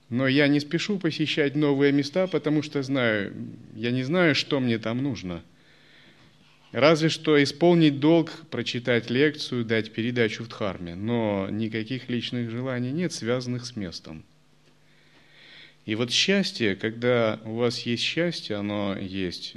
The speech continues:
э, в Дивьялоке. Если вы находитесь в поездке, оно с вами есть в Москве, оно где угодно вас не покидает. У вас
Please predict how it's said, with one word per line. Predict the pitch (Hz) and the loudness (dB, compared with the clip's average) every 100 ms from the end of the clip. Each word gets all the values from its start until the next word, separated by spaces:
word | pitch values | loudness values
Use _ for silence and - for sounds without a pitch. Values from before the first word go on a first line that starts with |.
| - | -18
э, | - - - - - 87 | -16 -14 -16 -16 -14 -14
в | |
Дивьялоке. | 95 90 92 92 113 143 147 127 123 - - _ _ _ - - _ - | -12 -10 -8 -6 -4 -4 -4 -6 -6 -10 -20 _ _ _ -20 -20 _ -12
Если | 98 - 98 | -10 -8 -8
вы | 104 | -6
находитесь | 107 104 107 98 98 95 | -6 -6 -6 -6 -8 -12
в | - | -6
поездке, | 101 123 120 - 98 | -4 -2 -4 -6 -8
оно | 92 87 | -6 -8
с | 98 | -6
вами | 98 90 87 | -4 -4 -6
есть | 92 87 - | -8 -10 -10
в | |
Москве, | 90 92 - - 160 123 | -10 -10 -12 -6 -2 -2
оно | 113 117 104 | 0 -2 -2
где | 104 98 113 | -4 -6 -4
угодно | 117 123 175 147 131 107 98 | -2 0 -2 0 -2 -4 -6
вас | 113 135 - | -6 -6 -8
не | 101 107 120 | -6 -6 -6
покидает. | 117 - 117 92 78 73 - _ _ _ _ _ _ _ - - _ - | -12 -16 -14 -12 -12 -14 -20 _ _ _ _ _ _ _ -20 -20 _ -12
У | 110 | 0
вас | 135 139 | 0 0